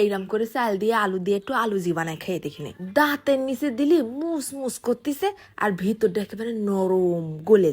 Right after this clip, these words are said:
যাচ্ছে, আর সাথে ঘিরান কি বাপরে বাপ, একশোতে একশো। এ ভাই, তুই যদি বানাই খেয়ে এই আলু জির পিকচার না দিছিস, তাহলে কিন্তু তোর খবর আছে। বাপরে বাপ, হুমকি ধামকি শোনার ঠেলায় আমি ঠিক মতো ঘুমোতেও পারতেছি নে, ঘুমের মধ্যেও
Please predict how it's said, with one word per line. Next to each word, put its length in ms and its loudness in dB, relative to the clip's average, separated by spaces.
যাচ্ছে, 300 -12
আর 80 4
সাথে 220 -4
ঘিরান 420 2
কি 60 -6
বাপরে 360 0
বাপ, 120 -2
একশোতে 400 -8
একশো। 280 -10
এ 80 4
ভাই, 140 6
তুই 240 0
যদি 120 0
বানাই 340 4
খেয়ে 260 2
এই 60 0
আলু 220 2
জির 180 -4
পিকচার 380 -2
না 140 0
দিছিস, 300 -8
তাহলে 200 2
কিন্তু 220 -4
তোর 180 0
খবর 280 -4
আছে। 140 -14
বাপরে 400 6
বাপ, 300 8
হুমকি 420 -4
ধামকি 320 0
শোনার 340 0
ঠেলায় 280 0
আমি 180 -6
ঠিক 180 0
মতো 200 0
ঘুমোতেও 400 -2
পারতেছি 380 -8
নে, 80 -6
ঘুমের 400 2
মধ্যেও 260 0